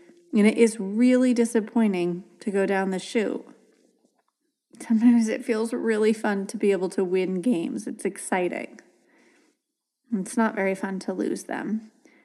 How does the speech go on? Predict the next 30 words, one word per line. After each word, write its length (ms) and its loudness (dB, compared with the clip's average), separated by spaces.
And 80 -4
if 120 -4
you 100 2
go 100 2
down 220 0
the 80 -2
chute, 400 -4
you 140 0
would 120 0
be 140 -2
farther 440 0
away 220 -2
from 200 -8
the 140 -6
end. 420 -8
And 100 -2
that's 220 -6
a 40 -8
bummer. 420 -12
You 100 6
know, 140 8
like, 200 4
we 100 4
will 300 4
see 400 -2
kids 340 -4
playing 300 -6
around 400 -2
with 160 -12
this. 340 -14